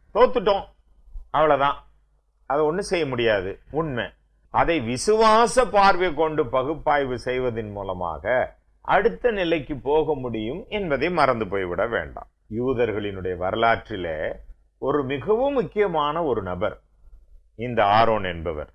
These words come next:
கடவுள் அவரை விரும்பி தேர்ந்தெடுத்து அவர் பயன்படுத்தின ஒரு பாத்திரம் இவர். யாத்திராகமம் முப்பத்தி ரெண்டாம் அதிகாரம் ஒன்று முதல் இருபத்தி நான்கு வசனங்களை குறித்து கொள்ளுங்கள்.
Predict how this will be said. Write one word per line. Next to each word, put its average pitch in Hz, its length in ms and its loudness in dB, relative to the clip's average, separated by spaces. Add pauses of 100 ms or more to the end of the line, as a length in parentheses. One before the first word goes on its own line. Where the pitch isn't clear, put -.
(100)
கடவுள் 190 840 4
அவரை 147 680 2
விரும்பி 175 800 -4
தேர்ந்தெடுத்து 156 960 0
அவர் 156 260 2
பயன்படுத்தின 135 760 0
ஒரு 160 180 -2
பாத்திரம் 98 480 -2
இவர். 78 260 -12 (240)
யாத்திராகமம் 110 840 2 (120)
முப்பத்தி 123 440 -6
ரெண்டாம் 120 420 -2
அதிகாரம் 95 680 -4 (460)
ஒன்று 208 500 -2
முதல் 151 540 -2
இருபத்தி 156 480 -4
நான்கு 120 340 -6
வசனங்களை 104 920 -4
குறித்து 135 400 -4
கொள்ளுங்கள். 90 600 -6